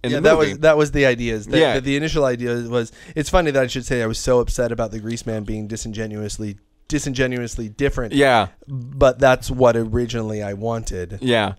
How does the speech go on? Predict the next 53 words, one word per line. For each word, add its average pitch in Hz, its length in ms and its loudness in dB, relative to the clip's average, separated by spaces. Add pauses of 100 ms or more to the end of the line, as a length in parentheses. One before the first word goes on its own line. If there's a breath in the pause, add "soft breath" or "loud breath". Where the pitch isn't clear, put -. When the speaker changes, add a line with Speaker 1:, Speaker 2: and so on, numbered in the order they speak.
(120)
Speaker 2:
Um, 101 500 -2
was 110 360 -2
to 104 240 -2
have 110 200 -4
it 104 80 -10
be 110 140 -4
a 107 40 -4
movie 117 320 -4
tie-in, 101 640 -4 (300)
uh, 107 180 -4
initially. 98 440 -8 (120)
Speaker 1:
Yeah, 120 240 4
so, 143 240 2
so 120 360 0
it 117 80 0
would 113 200 -4
work 117 220 0
in 117 80 -2
with 104 80 -4
the 104 40 -2
movie, 113 360 2
and 98 80 -2
people 90 220 2
who 104 60 -4
listen 117 280 0
to 110 40 -4
the 104 60 -4
podcast 101 560 -2
would 104 120 -4
li-, 101 200 -4
watch 90 240 -6
the 107 60 -10
movie, 127 280 0
and 117 80 -2
people 104 220 -6
who 98 80 -6
watch 92 220 -8
the 110 80 -6
movie 139 240 2
would 120 160 0
listen 101 220 -6
to 98 40 -6
the - 80 -2
podcast. 113 520 0 (440 loud breath)
But 117 340 2
it 139 100 6
was 135 140 -2
gonna 135 140 0
be 117 120 0
Herman, 147 400 2
and 127 340 0
one 160 240 4
day 120 320 4